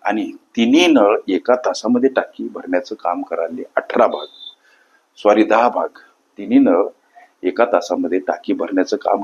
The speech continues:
किती करत आहेत? दहा भाग, म्हणून इथं दहा न भाग द्यायचा. लक्षात घ्या, भाग, भाग, एकक सारखं झालं. अठरा भागीला दहा म्हणजे एक पॉइंट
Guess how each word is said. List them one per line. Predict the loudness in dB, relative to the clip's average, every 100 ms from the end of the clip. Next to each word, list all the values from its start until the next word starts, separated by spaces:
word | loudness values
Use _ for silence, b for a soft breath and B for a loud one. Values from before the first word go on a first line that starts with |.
| -6
किती | -10 -6
करत | -2 0
आहेत? | 0 0 0
दहा | 2 2
भाग, | 0 -6 -8 _ b b b b -2
म्हणून | 0 0
इथं | -2 -2 -2
दहा | -2 -2
न | -4 -4
भाग | -4 -4 -6
द्यायचा. | -10 -12 -18 -20 -20 _ _ _ _ _ _ b b b b b b b b b _ -20 _ _ _ _ _ -4
लक्षात | 0 0 0
घ्या, | -2 -8 0
भाग, | 2 2 2
भाग, | 2 2 2
एकक | -2 -4 -6
सारखं | -4 -4 -4 -2
झालं. | 0 0 -2 B B B _
अठरा | -4 -2 0 0
भागीला | 0 -2 2 2
दहा | 0 -4 -4
म्हणजे | -4 -6 -4 -6 -4 2
एक | 2 2 0
पॉइंट | 0 2 -2